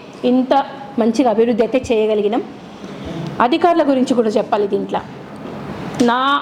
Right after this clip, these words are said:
ఐదు సంవత్సరాల పీరియడ్లో నలుగురు కలెక్టర్స్ ఉన్నారు, వచ్చిండ్రు. ఫస్ట్ పౌసమి బాసు గారు, తర్వాత నిఖిల గారు,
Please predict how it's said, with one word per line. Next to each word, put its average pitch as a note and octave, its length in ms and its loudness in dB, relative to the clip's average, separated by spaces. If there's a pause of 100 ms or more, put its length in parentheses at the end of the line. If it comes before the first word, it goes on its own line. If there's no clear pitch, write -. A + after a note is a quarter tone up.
(160)
ఐదు C#4 200 2
సంవత్సరాల D4 400 2
పీరియడ్లో A#3 460 0 (1600)
నలుగురు D#4+ 580 4
కలెక్టర్స్ B3 580 0 (640)
ఉన్నారు, A3+ 380 2
వచ్చిండ్రు. B3+ 400 2 (1080)
ఫస్ట్ A#3+ 360 2
పౌసమి B3 360 2
బాసు B3+ 300 2
గారు, C4+ 260 2 (420)
తర్వాత A#3+ 340 2
నిఖిల A#3 380 2
గారు, C#4 300 0